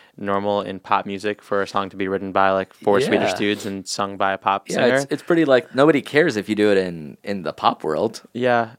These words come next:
Speaker 1: I mean
Speaker 2: It's almost impressive that you write your own music.
Speaker 1: Yeah, I'll say this. Like, a lot of the songs on the radio, that if they have, like, a big kind of sung or even not completely sung chorus, it could definitely be written by somebody else. And
Speaker 2: Yeah.
Speaker 1: then,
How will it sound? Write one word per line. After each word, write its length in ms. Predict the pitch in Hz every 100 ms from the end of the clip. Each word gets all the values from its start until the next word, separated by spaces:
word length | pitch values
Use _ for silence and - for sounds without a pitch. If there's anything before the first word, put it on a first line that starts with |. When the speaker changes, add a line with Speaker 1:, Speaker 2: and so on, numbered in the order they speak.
| -
Speaker 1:
I 80 |
mean 160 | 127 135
Speaker 2:
It's 100 | 131
almost 220 | 135 131
impressive 460 | 117 101 131 156 117
that 120 | 98
you 80 | 76
write 120 | 92 71
your 140 | 92
own 260 | 87 80 82
music. 560 | 98 - 92 - - _ -
Speaker 1:
Yeah, 280 | 131 127
I'll 60 | 120
say 120 | 143 120
this. 180 | 104
Like, 140 | 117 117
a 40 |
lot 140 | 123 131
of 60 | 117
the 60 |
songs 400 | 107 110 107 107
on 160 | - 104
the 100 | 101
radio, 580 | 101 101 101 98 98 107
that 240 | 98 104 -
if 60 |
they 80 | -
have, 100 | 104
like, 120 | 101
a 40 | 98
big 360 | 92 104 101 - _
kind 260 | - 104 101
of 120 | 90
sung 360 | - 104 104 101
or 120 | 104
even 180 | 107 104
not 260 | 104 101 -
completely 320 | 107 107 101
sung 280 | - 104 101
chorus, 480 | - 107 104 104 - - _
it 100 | -
could 180 | - 113
definitely 260 | 104 110 110 101
be 140 | 98 95 _
written 220 | 110 107
by 100 | 101
somebody 400 | 95 107 98 98
else. 360 | 98 101 107 -
And 140 | 101
Speaker 2:
Yeah. 80 | 110 101
Speaker 1:
then, 200 | 95